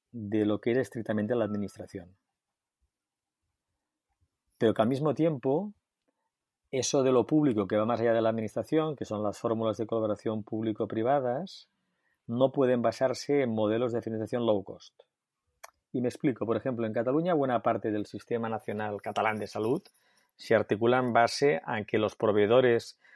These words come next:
de los servicios de salud son proveedores privados, pero que están en el marco de un servicio nacional público. Buena parte de los proveedores. Ah, o una parte significativa de esos,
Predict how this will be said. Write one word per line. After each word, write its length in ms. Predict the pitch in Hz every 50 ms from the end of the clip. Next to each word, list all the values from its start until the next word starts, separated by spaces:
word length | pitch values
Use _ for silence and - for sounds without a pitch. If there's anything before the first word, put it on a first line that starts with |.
| - _ _
de 180 | - 110 101 104
los 160 | 104 104 -
servicios 420 | - 104 101 101 113 110 127 117
de 100 | 110 113
salud 380 | 107 - 117 123 135 147 208 - - - _ _ _ _ _ _ _ _
son 260 | - - - 123 120 120
proveedores 480 | 123 117 107 107 104 113 113 120 -
privados, 720 | - - 117 120 139 160 160 165 196 240 240 - - - _ _ _
pero 180 | - 113 104 98
que 100 | - 104
están 480 | 98 - - 113 107 110 127 151 208 _ _ -
en 160 | 123 101 104
el 100 | 101 98
marco 540 | 98 104 107 110 107 - - 127 139 156 _ _ _ _ _ _ -
de 160 | - 107 104
un 80 | 107 107
servicio 360 | - - 107 101 104 - 123
nacional 380 | 117 104 - 110 104 98 92 -
público. 500 | - 135 143 110 95 - - - - _ _ _ _ _ _ _ _ _ _ _ _ -
Buena 340 | - 131 120 120 110 104
parte 240 | - - 104 104 98
de 80 | 98 95
los 140 | 98 101 -
proveedores. 760 | - - 92 95 95 67 69 - - - _ - - - _ _ _ _ _ _ _ _ _ _ _ _ _ _ _ _ _ _ _ _ -
Ah, 720 | 110 104 101 98 95 95 92 92 92 95 95 98 95 92 98
o 60 | 95
una 200 | 101 98 98 95
parte 320 | - 101 92 - 98 95
significativa 760 | - - 107 95 90 - - 101 87 - - 117 123 110 98
de 100 | 95 95
esos, 560 | 92 - - 104 104 107 - - - - -